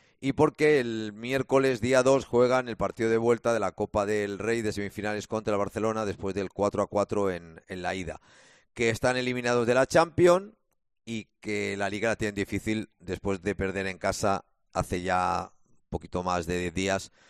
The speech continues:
contra el Barcelona por dos a cuatro. Hablando del Atlético de Madrid, el Atlético de Madrid vuelve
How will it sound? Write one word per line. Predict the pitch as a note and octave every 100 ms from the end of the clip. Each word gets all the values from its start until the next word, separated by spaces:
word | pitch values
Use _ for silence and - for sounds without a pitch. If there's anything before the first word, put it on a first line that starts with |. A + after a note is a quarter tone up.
| - _ _
contra | B2 B2 A2 G#2+ G2
el | F#2+
Barcelona | A#2+ A#2+ G#2+ G#2+ G#2+
por | G2+ F2+
dos | F#2+ F2
a | D#2+
cuatro. | - - - _ _ _ _ _ _ _ _
Hablando | A#2+ B2 D#3+ F3 F3+
del | E3
Atlético | D#3 E3 C#3+
de | D3
Madrid, | D3 D#3 A#2 - _ _ _ _ _ _ _ _ -
el | A2 A2
Atlético | A#2+ C#3+ D#3
de |
Madrid | D#3 E3 C3
vuelve | B2+ E3+ E3 D3+ F#3